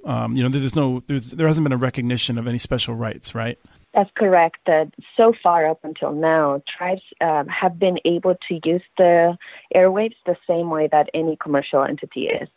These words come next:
Speaker 2: which is by bidding at an auction, as you mentioned.
Speaker 1: Before we get into which, um, part of the spectrum is available, what is the, what is just a brief description of what is a tribal priority window?
Speaker 2: Um, the tribal priority window is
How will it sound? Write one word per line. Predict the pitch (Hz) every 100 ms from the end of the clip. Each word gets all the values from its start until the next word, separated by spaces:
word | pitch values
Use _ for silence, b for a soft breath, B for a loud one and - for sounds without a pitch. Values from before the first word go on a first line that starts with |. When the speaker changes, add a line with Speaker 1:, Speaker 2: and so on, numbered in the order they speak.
| -
Speaker 2:
which | 151 -
is | 135 - _
by | 160 151
bidding | 147 156 147 143 147
at | 147
an | 143
auction, | 151 147 - - -
as | -
you | -
mentioned. | - - - 170 - _ _ -
Speaker 1:
Before | 151 - 226
we | 214
get | 156
into | 143 147 - 143
which, | 123 131 - - - - 151
um, | 180 135 123 - -
part | - 160
of | 143
the |
spectrum | 127 - 143 - 131
is | 123
available, | 123 190 202 135 117 110
what | 131 151 240 -
is | 165 143 120
the, | 143 123 - -
what | 165
is | 180 -
just | 156 -
a | 131
brief | 110 - 147 143 - -
description | 131 - 175 -
of | 123
what | 117 147
is | 156
a |
tribal | 139 - 131 131 123
priority | - 131 127 165 127
window? | 107 110 - - - _ _ -
Speaker 2:
Um, | 226 208
the | 196
tribal | - 214 233 269
priority | 247 202 185 185
window | 175 156 147 151 190
is | - 180